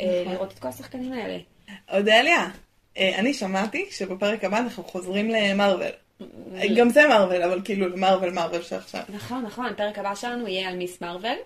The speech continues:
Speaker 1: שזה הכי מרוול, נכון?
Speaker 2: לא, זה הכי
Speaker 1: כי קוראים לה
Speaker 2: מרוול
Speaker 1: מיס מרוול.
Speaker 2: במיס.
Speaker 1: <laughs>
Speaker 2: אוקיי.
Speaker 1: אה, ואחר כך, אה, תור.
Speaker 2: תור, אהבה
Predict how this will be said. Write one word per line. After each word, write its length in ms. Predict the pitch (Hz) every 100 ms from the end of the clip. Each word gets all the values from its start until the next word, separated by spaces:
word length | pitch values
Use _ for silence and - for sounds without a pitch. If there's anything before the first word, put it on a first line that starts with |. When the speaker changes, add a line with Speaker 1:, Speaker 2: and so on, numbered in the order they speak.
| -
Speaker 1:
שזה 300 | - 185 175
הכי 260 | - - 233
מרוול, 340 | 185 160 170 208 - -
נכון? 200 | 185 339 - _
Speaker 2:
לא, 240 | 208 202 190
זה 60 |
הכי 460 | 196 - 202 196 196
Speaker 1:
כי 80 | 208
קוראים 240 | 208 196 202
לה 80 | 190
Speaker 2:
מרוול 180 | 190 196
Speaker 1:
מיס 80 | 196
מרוול. 100 | 180
Speaker 2:
במיס. 560 | 175 202 - - - _ - - -
Speaker 1:
<laughs> 440 | - 392 403 330 185
Speaker 2:
אוקיי. 420 | - 175 185 269 _ - 466 415 381 370 339 294 -
Speaker 1:
אה, 40 | 208 196 196 196 196 190
ואחר 300 | 190 196 196
כך, 200 | 220 -
אה, 360 | 233 226 220 220 214
תור. 340 | 294 339 208 - _ _ _ -
Speaker 2:
תור, 100 | 214 302 320
אהבה 360 | 202 202 226